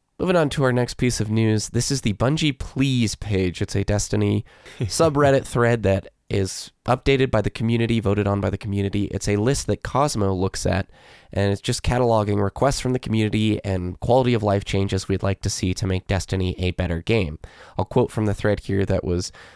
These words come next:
Speaker 1: uh, submitted by Doc Red, and I quote, "Which Cosmo," let's see, since the implementation of our Bungie Please page, which Cosmo has stated that Bungie is watching, things have been going very well. We've been able to cross off five items from the page, such as being able to buy planetary materials,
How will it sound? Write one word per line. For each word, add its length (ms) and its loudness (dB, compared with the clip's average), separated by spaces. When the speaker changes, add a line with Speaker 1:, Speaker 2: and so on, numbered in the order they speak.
Speaker 1:
uh, 260 -2
submitted 420 -2
by 360 0
Doc 240 0
Red, 240 2
and 100 -2
I 40 -2
quote, 300 4
"Which 220 -2
Cosmo," 640 2
let's 160 -2
see, 260 -4
since 200 2
the 100 4
implementation 580 0
of 460 -4
our 160 2
Bungie 340 0
Please 280 -2
page, 280 2
which 160 -4
Cosmo 360 0
has 100 2
stated 260 0
that 100 -2
Bungie 260 2
is 140 -2
watching, 340 2
things 180 -2
have 60 -4
been 100 -2
going 220 -4
very 200 0
well. 380 0
We've 120 0
been 100 0
able 140 0
to 80 -8
cross 260 0
off 140 -2
five 320 2
items 340 2
from 140 0
the 60 2
page, 340 0
such 240 -2
as 80 -2
being 240 0
able 160 0
to 100 -2
buy 200 0
planetary 500 0
materials, 640 0